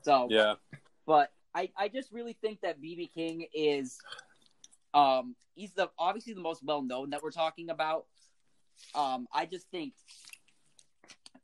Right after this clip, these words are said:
Speaker 1: for me, like, the things that, um, he really brought to the blues was just a sense of, like, so-, showmanship and the way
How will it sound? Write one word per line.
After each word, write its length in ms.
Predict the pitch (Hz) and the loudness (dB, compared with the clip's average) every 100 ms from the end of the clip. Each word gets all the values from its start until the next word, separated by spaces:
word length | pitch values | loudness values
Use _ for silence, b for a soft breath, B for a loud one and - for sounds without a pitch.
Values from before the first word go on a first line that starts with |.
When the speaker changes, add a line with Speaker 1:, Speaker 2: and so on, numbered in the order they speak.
| - | -10
Speaker 1:
for 120 | 165 | -8
me, 300 | 151 147 151 | -6 -4 -4
like, 260 | 131 131 - | -4 -6 -6
the 80 | 131 | -8
things 420 | - 156 139 127 | 0 0 0 6
that, 220 | 127 123 127 | 6 8 6
um, 420 | 120 110 110 107 _ _ | 4 4 -2 -8 _ _
he 220 | _ 147 | _ -8
really 420 | 120 131 135 127 110 - 135 | -4 -2 0 -2 -6 -16 -8
brought 400 | 120 120 127 - - | 2 6 6 4 -6
to 400 | 135 127 120 110 - | 2 2 2 -4 -8
the 80 | 127 | -10
blues 520 | - 120 123 127 120 | -6 -2 2 2 0
was 380 | 117 113 101 - _ _ _ - | -2 -2 -4 -12 _ _ _ -6
just 220 | 139 - | -6 -4
a 60 | 151 | -4
sense 300 | 156 151 147 | 0 2 0
of, 100 | 120 | -2
like, 160 | 117 | -4
so-, 240 | - 131 - | -4 -6 -4
showmanship 720 | - 139 135 135 - 131 - 120 | -2 2 2 0 0 -2 -4 -6
and 340 | 120 120 110 - | -2 -2 -4 -6
the 240 | 127 113 | -8 -4
way 440 | 117 120 117 117 | 0 2 2 0